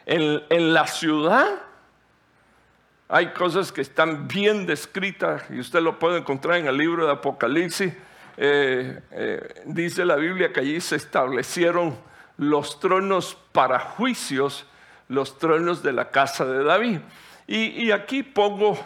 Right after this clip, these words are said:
un versículo para que nosotros entendemos, entendamos que el Salmo ciento veintidós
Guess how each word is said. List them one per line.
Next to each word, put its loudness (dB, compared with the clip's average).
un -4
versículo -4
para 0
que -4
nosotros -6
entendemos, -2
entendamos 0
que -2
el -2
Salmo 0
ciento -4
veintidós -2